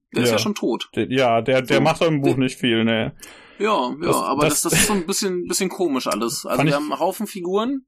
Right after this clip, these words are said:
Speaker 1: die eingeführt werden und
Speaker 2: Ja.
Speaker 1: die alle noch nicht so richtig charakterisiert sind.
Speaker 2: Das fand ich im Buch auch mal lustig, dass Leto so früh stirbt. Also im, im,
Speaker 1: Hm.
Speaker 2: hier ist natürlich ungefähr, keine Ahnung, äh, zweite Hälfte des Films irgendwo stirbt er.
Speaker 1: Ja, ja,
Speaker 2: Im,
Speaker 1: ja,
Speaker 2: im
Speaker 1: ja.
Speaker 2: Buch stirbt
Speaker 1: Das
Speaker 2: er ja
Speaker 1: dauert
Speaker 2: sehr
Speaker 1: ein bisschen.
Speaker 2: früh und da dachte ich mir so, "Huch",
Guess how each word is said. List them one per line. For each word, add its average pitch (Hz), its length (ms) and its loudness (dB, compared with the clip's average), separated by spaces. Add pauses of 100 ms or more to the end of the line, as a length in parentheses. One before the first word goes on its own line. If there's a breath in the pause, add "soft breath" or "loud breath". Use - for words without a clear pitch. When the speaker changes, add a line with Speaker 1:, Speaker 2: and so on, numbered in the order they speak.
(160)
Speaker 1:
die 160 80 -2
eingeführt 196 480 -2
werden 190 240 -2
und 165 180 -2
Speaker 2:
Ja. 165 140 2
Speaker 1:
die - 60 2
alle 165 260 0
noch 156 340 -4
nicht 175 200 -2
so 151 100 -8
richtig - 280 -4
charakterisiert 147 680 -4
sind. - 260 -6
Speaker 2:
Das 160 180 -6
fand 143 300 -2
ich - 60 -2
im 147 80 2
Buch 147 160 2
auch 135 120 2
mal 135 140 0
lustig, 123 260 -2
dass 135 120 -2
Leto 120 260 0
so 120 100 0
früh 131 220 -2
stirbt. - 540 -2
Also 139 180 2
im, 139 320 2
im, 139 200 0
Speaker 1:
Hm. 135 180 4
Speaker 2:
hier 143 140 2
ist 147 100 -2
natürlich 139 300 -2
ungefähr, 127 380 0 (800)
keine 113 240 0
Ahnung, 117 500 2 (120)
äh, 64 180 -6 (160)
zweite 117 320 0
Hälfte 123 280 0
des 139 120 0
Films 160 320 0
irgendwo 151 360 2
stirbt 147 340 -2
er. 156 260 2
Speaker 1:
Ja, 131 160 2
ja, 113 320 0
Speaker 2:
Im, 139 160 2
Speaker 1:
ja, 147 80 2
Speaker 2:
im 143 60 4
Speaker 1:
ja. 139 80 4
Speaker 2:
Buch 151 100 4
stirbt 143 260 -2
Speaker 1:
Das 135 120 4
Speaker 2:
er 127 60 4
ja 110 40 0
Speaker 1:
dauert 117 60 2 (120)
Speaker 2:
sehr - 0 -
Speaker 1:
ein - 80 -4
bisschen. - 180 0
Speaker 2:
früh 120 180 2
und 117 100 2
da 120 120 2
dachte 123 220 0
ich 117 60 2
mir 123 60 0
so, - 40 0
"Huch", 214 220 2